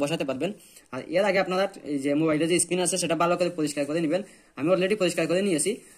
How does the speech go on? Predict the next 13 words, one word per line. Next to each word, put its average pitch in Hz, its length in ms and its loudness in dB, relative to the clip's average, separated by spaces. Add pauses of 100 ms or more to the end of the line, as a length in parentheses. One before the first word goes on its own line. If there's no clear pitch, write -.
(160)
আবার 135 140 -2 (100)
একটু, 151 160 -2 (460)
একটু - 220 -8
ঘষা 143 200 -4
মাজা 139 220 -4
করলাম। 135 220 -6 (920)
এখন 170 120 -4 (100)
দেখেন, 175 280 2 (540)
এই 151 80 -6
যে 139 120 -2
প্রথমে 180 300 -2
আপনি 196 160 -2 (960)
স্ক্রিনের 185 340 2